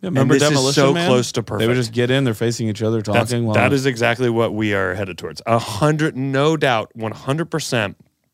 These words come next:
Speaker 2: In ten years, it will be, it will be vintage, that you have a steering wheel in your car. There is a chance that even, there's a chance that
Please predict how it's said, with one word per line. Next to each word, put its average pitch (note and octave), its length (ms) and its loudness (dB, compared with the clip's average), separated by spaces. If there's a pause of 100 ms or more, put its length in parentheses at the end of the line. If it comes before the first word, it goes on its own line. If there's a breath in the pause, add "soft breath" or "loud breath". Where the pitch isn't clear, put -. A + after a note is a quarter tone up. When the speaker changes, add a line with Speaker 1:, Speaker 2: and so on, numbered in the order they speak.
(540)
Speaker 2:
In B2 220 0
ten C3+ 280 0
years, F#2+ 460 -2 (1000 soft breath)
it B2+ 160 2
will C#3 100 2
be, B2 380 -2 (100)
it C3+ 180 2
will D#3 120 2
be C#3+ 240 0
vintage, A#2 960 -4 (580)
that G#2 180 0
you G#2+ 160 -4
have G2+ 240 -4
a G2 80 -6
steering G2 340 -6
wheel F2+ 120 -6
in F2 80 -12
your F2 100 -12
car. - 280 -18 (360)
There F3 220 4
is G3 180 0
a F#3+ 60 -4
chance E3 540 -4
that C3 300 -2
even, F3+ 540 -4 (1000)
there's G#3+ 180 2
a C#4+ 60 -4
chance G#3 340 -2
that C#3+ 260 -2